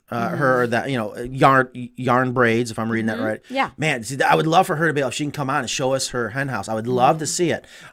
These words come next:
Speaker 1: Um, oh, also, yeah, if you are just joining us, welcome to Video Chicken. We are live coming from Creedmoor, North Carolina. Tell us where you are watching from. We absolutely love that. Give us those comments. Engage, engage, engage.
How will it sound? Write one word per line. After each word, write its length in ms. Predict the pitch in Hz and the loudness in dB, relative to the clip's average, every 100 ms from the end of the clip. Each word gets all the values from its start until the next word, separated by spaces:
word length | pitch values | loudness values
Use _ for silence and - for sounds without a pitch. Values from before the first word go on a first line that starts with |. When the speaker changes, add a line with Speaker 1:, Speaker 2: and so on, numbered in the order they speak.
| - | 0
Speaker 1:
Um, 240 | 131 - - | 2 4 8
oh, 140 | 262 | 10
also, 260 | 214 254 196 | 12 10 8
yeah, 220 | 214 165 | 6 6
if 220 | 123 147 | 4 2
you 140 | 170 165 | 4 6
are 120 | 156 | 6
just 200 | 135 208 | 6 2
joining 240 | 185 175 170 | 4 2 2
us, 140 | - | 0
welcome 460 | 139 151 160 156 - | 4 4 4 -2 -2
to 200 | - 139 | -2 0
Video 220 | 123 135 123 | 2 2 0
Chicken. 260 | 156 139 | 0 -2
We 80 | 117 | 0
are 80 | 113 | 4
live 220 | 127 120 | 4 4
coming 100 | 123 | 0
from 120 | 113 | -8
Creedmoor, 280 | 92 127 117 | -8 -4 -4
North 160 | 110 - | -4 -2
Carolina. 400 | 110 107 110 107 - - - | -2 0 0 -2 -8 -20 2
Tell 220 | 170 233 | 4 6
us 180 | 240 156 | 4 0
where 260 | 139 156 | 2 2
you 200 | 170 156 | 4 4
are 100 | 165 | 4
watching 380 | 120 123 127 127 | 4 4 4 2
from. 440 | 113 123 113 95 95 | -6 -2 -2 -2 -4
We 160 | 120 | -2
absolutely 460 | 117 123 - 123 113 | 0 0 0 -2 0
love 240 | 110 104 85 | 0 0 -4
that. 260 | 87 82 | -8 -6
Give 200 | 120 123 | -4 0
us 180 | 131 131 | 0 0
those 180 | 127 - | -4 -4
comments. 480 | 120 117 117 110 - | -4 -2 -2 -4 -6
Engage, 540 | 123 110 135 131 127 | -8 -6 -2 -2 -2
engage, 320 | 117 120 117 104 | -4 -2 -2 -4
engage. 560 | 101 151 156 151 - | -4 -2 0 -2 -6